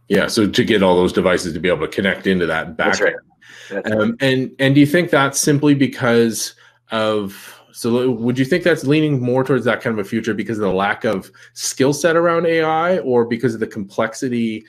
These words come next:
Speaker 1: um, in setting up that, those stuff to run a model? Like, there's an insane amount of stuff underneath, uh, that needs to be in place in order to run a series of models.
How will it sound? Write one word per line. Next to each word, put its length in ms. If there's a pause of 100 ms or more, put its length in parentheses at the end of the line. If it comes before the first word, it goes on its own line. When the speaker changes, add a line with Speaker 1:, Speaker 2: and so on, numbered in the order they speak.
(200)
Speaker 1:
um, 340
in 220
setting 460
up 240
that, 500
those 240
stuff 220
to 100
run 300
a 40
model? 360
Like, 120
there's 160
an 60
insane 360
amount 180
of 60
stuff 240
underneath, 520 (420)
uh, 200
that 160
needs 240
to 40
be 120
in 100
place 320
in 140
order 260
to 140
run 420
a 100
series 380
of 80
models. 540